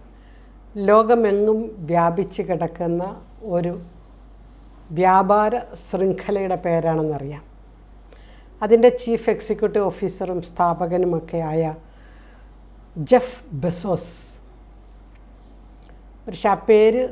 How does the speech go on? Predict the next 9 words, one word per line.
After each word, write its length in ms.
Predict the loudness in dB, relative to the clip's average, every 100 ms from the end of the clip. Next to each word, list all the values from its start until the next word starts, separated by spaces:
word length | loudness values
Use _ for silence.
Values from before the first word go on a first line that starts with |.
| -8 -8
സാമ്പത്തിക 580 | -2 0 0 2 4 4 6
രംഗത്ത് 400 | 4 2 0 0 0 -2
വളരെ 280 | -2 0 -2 -4 -8 -14 -6
പ്രശസ്തമായ 600 | -6 -4 -2 0 0 -2 -2
പേരാണെങ്കിലും 520 | -4 -2 -4 -6 -8
ഒരു 80 | -8 -8
സാധാരണക്കാർക്ക് 640 | -10 -8 -8 -6 -6 -6 -6
ചിലപ്പോൾ 320 | -6 -6 -10 -12 -20 -20 -20 -20 -20 -12
ആ 40 | -4